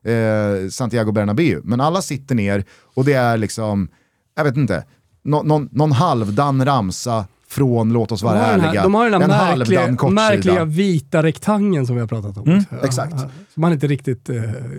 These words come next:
Speaker 2: respekterar överhuvudtaget.
Speaker 1: Det var liksom så här, ett på alla sätt och vis sämre tifo än vad båda, eh, Stockholmslagens klackar hade, eh, presenterat strax innan. Eh, och, och, och, det, och det var inte alls liksom så här, du vet, man ser på läktaren att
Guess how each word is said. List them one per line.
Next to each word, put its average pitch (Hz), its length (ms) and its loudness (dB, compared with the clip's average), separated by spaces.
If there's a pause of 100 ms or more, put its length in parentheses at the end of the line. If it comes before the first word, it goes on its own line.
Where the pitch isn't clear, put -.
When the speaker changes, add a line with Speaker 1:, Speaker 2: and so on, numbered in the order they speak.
Speaker 2:
respekterar 135 680 -2
överhuvudtaget. 127 720 0
Speaker 1:
Det 170 100 2
var 180 100 2
liksom 170 300 -4
så 143 100 -4
här, 147 240 0
ett 160 180 -2
på 180 80 0
alla 160 160 2
sätt 156 180 -4
och 135 80 -2
vis 147 340 0
sämre 156 480 -2
tifo 127 680 0
än 131 300 2
vad 127 140 0
båda, 135 640 2 (100)
eh, 127 220 0
Stockholmslagens 123 680 0
klackar 107 440 -2
hade, 101 460 -2 (120)
eh, 98 180 -4
presenterat 95 640 -4
strax 90 300 -8
innan. 160 500 0 (360)
Eh, 127 240 0
och, 180 300 -4
och, 143 160 4
och, 170 100 -2
det, 233 140 -2
och 180 100 2
det 190 60 2
var 185 140 2
inte 180 160 0
alls 185 380 -4
liksom 135 240 -6
så 127 80 -4
här, 120 140 -2 (160)
du - 100 -6
vet, 131 80 2
man 135 120 4
ser 180 480 0
på 143 140 -2
läktaren 165 460 -2
att 127 180 -6